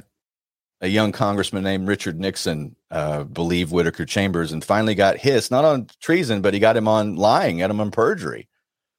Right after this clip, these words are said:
because Hiss, uh, was found to have given documents and secret, top secret information to the Soviet Union. That's how these people think. But yeah, that's the origins of it.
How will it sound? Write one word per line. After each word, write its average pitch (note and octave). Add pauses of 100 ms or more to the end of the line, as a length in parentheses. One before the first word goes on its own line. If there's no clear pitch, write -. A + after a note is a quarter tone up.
(580)
because G2
Hiss, - (500)
uh, F2
was F#2+
found F2
to F2+
have F#2 (200)
given F2
documents E2+
and E2+
secret, -
top F#2+
secret F2+
information F2
to F2+
the F#2
Soviet E2
Union. A#2
That's G#2+
how G2+
these F#3
people -
think. E3+ (4000)
But F2+
yeah, G2
that's F2+
the G2
origins D#2+
of -
it. -